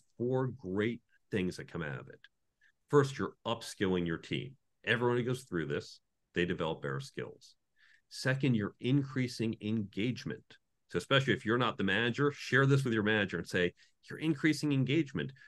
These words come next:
We know workers today don't just want a paycheck. They want support. They want training. They want companies who care. Third, you're fostering internal networks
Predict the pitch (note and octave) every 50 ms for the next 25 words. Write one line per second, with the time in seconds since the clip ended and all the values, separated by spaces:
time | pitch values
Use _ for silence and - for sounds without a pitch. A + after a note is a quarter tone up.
0 | _ - A#2 B2+ B2+ C3 C#3+ D3+ C#3+ A#2+ B2 D3+ D#3+ C#3 F3 D#3+ - - C#3+ B2
1 | A2+ G#2+ G2+ F2+ - - G#2+ B2+ C3+ C3+ C3+ C3+ - - A#2+ G2+ F2 - - -
2 | C#3+ F3+ F#3+ - - D2 - - _ - _ _ _ - - _ - A#2 A#2+ A#2
3 | G2+ G2 A2 C3 E3+ E3 - - - - - G2 C#2+ - - C#2 F2 F#2 F2+ F2+
4 | G2+ A#2 D#3+ E3 - - - E2+ D#2+ C#2+ B1+ C2 D2 E2+ F#2 F2 E2+ C3 C#3+ C3+
5 | - G#2+ - - F2+ D#2 - - D2 - - - B1+ - - - - _ _ _
6 | _ _ _ _ _ _ _ _ _ _ _ _ _ _ - D3+ E3 E3 B2+ F#2+
7 | E2 F2 G#2+ C3 - _ _ _ - - G#2+ G#2 - - - A2+ A2+ B2 C3+ -
8 | - C#3 C3+ C3+ C3+ C3+ - G#2+ A#2 B2 A#2 - - G2+ G2 F#2 F#2 F#2 G#2 -
9 | - - B1+ - - _ - - -